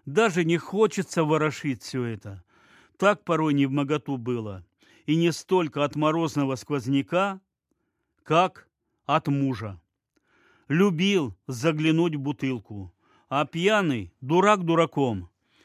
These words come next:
Ладно бы выпил и спать, а нет.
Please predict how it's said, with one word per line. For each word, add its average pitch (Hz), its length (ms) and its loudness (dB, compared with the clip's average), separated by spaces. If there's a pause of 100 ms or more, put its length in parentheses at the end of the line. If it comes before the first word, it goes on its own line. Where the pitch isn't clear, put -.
Ладно 185 460 4
бы 175 160 4
выпил 165 520 -2 (360)
и 185 120 0
спать, - 560 -2 (680)
а 156 200 4
нет. 156 560 2